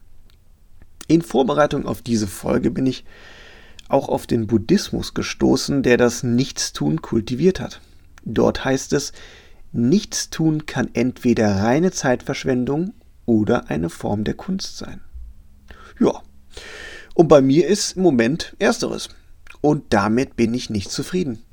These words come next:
Also widmen wir uns der Kunst des Nichtstuns.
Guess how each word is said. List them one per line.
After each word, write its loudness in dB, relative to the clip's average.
Also 0
widmen -2
wir 2
uns -2
der -2
Kunst -6
des -8
Nichtstuns. -6